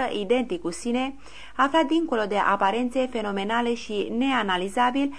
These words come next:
putând fi totuși realizat și cunoscut prin meditație yoginică. Această viziune yoginică era puternică și convingătoare, pe semne tocmai fiindcă și-a coroit drum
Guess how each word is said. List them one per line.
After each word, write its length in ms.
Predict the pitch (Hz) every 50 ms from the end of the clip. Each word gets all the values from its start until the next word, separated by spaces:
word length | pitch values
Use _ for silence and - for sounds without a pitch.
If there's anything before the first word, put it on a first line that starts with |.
| - - - -
putând 320 | - 285 - 330 370 381
fi 120 | 330 - 240
totuși 380 | 254 254 254 254 240 - -
realizat 520 | 202 190 180 175 180 180 - 226 240 240 -
și 140 | - 220
cunoscut 440 | 196 - 196 190 185 185 - 233 233
prin 160 | - - 208
meditație 720 | 202 196 190 180 196 - 220 220 226 226 - 214 208 208 202
yoginică. 680 | 196 196 190 185 196 214 214 180 160 104 - 143 143 - - - - - - - - - - - - - - - - - - - - - - - - - - - - - -
Această 380 | - 226 240 330 381 392 403 392
viziune 480 | 339 285 240 214 220 233 247 269 262 247
yoginică 500 | 226 196 175 185 208 220 240 247 247 269 269 262 226 233
era 160 | 233 240 247
puternică 520 | 240 240 240 262 269 277 277 262 247 233
și 140 | 233 233 -
convingătoare, 840 | - 240 233 233 233 226 233 240 240 240 262 233 196 156 143 - - - - - - -
pe 100 | - -
semne 380 | 196 196 - 240 247 262 285 277
tocmai 340 | 277 220 226 233 247 247 240
fiindcă 300 | 233 202 196 214 220 233
și-a 220 | 233 - 175 165
coroit 500 | - - 185 190 202 208 220 247 269 262
drum 640 | - 185 170 196 202 190 196 214 240 262 277 277